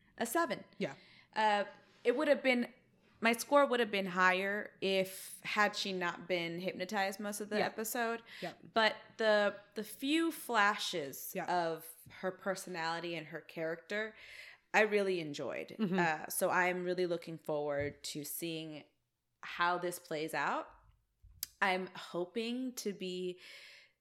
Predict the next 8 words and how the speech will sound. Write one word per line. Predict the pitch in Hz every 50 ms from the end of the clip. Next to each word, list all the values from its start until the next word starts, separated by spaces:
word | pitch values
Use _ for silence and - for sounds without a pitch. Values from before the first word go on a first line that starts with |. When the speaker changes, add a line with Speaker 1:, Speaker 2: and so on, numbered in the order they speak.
| _ _ _ _ _
Speaker 1:
pleasantly | - - 196 180 175 175 185 - - 175 175
surprised | 170 - - - _ - - 156 - - - 165 208 254 285 285 202 170 - - - -
Speaker 2:
Oh, | - _
Speaker 1:
and | - 190 214
Speaker 2:
please, | 202 185
Speaker 1:
not | 180 170 165 170 165 165 165 160
Speaker 2:
Jesus. | - - - - - - - - - - _ _ _ _ - - - - - - - - _ _ _
Speaker 1:
just | - - 156 139 160 - - - - -